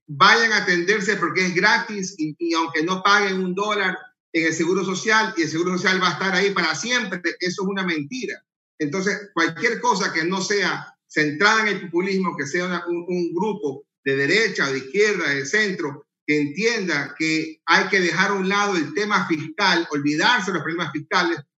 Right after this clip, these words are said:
para enfocarse en los temas de fondo que son el, el crecimiento económico, la agricultura, la exportación, la salud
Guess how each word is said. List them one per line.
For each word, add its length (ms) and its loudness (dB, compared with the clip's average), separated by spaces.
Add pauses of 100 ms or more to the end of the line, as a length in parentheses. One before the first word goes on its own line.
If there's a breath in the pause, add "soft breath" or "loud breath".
(140)
para 180 4
enfocarse 600 0
en 60 -4
los 120 -4
temas 240 0
de 160 0
fondo 340 -2
que 80 -4
son 460 -2 (300)
el, 180 -4
el 160 0
crecimiento 520 0
económico, 680 -2
la 120 2
agricultura, 680 -2
la 100 -2
exportación, 760 -4
la 140 -2
salud 500 0